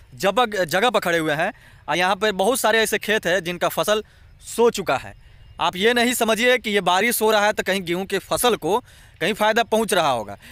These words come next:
एक तो दलहन की फसल वैसे, वैसे भी गायब है, उसके मार से तो किसान ऐसे ही परेशान है,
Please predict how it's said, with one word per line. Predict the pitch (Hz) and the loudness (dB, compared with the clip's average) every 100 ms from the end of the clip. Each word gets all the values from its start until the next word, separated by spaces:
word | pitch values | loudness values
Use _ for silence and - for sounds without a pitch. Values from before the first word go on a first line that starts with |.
| - | -2
एक | 220 - | 0 0
तो | 208 | 0
दलहन | 196 214 | 2 0
की | 214 | 0
फसल | 202 190 214 | -2 0 2
वैसे, | 196 185 | 2 2
वैसे | 185 214 | 0 2
भी | 214 | 0
गायब | 214 208 196 | 2 2 2
है, | 190 202 - - - | 0 -2 -12 -10 -6
उसके | - 233 | -2 0
मार | 220 226 | 2 2
से | 226 | 2
तो | 220 | 0
किसान | 220 208 208 208 | 0 0 2 2
ऐसे | 196 | 2
ही | 202 247 | 0 0
परेशान | 196 196 190 | 0 2 0
है, | 202 | 0